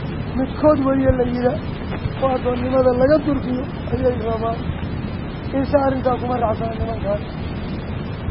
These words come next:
Ciise sida la ogyahay xasba taariikh. Qur-aankuna caddeeyey.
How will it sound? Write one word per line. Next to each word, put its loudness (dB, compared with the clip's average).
Ciise 0
sida 2
la 2
ogyahay 2
xasba 0
taariikh. 0
Qur-aankuna 4
caddeeyey. 2